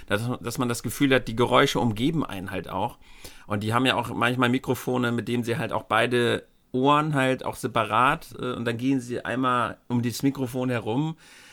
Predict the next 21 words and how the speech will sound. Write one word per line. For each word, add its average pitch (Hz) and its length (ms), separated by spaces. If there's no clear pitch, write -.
Das 104 180
umgibt 120 340
dich 139 160
halt, 107 200
das 101 140
Geräusch. 104 440
Und 104 80
wenn 104 120
da 120 280
wirklich 135 260
ein 123 120
Geräusch 120 420
bei 151 160
ist, 135 160
was - 140
dich 131 200
halt 143 280
anspricht, 143 560
also 123 180
triggert 123 440
sozusagen, 151 600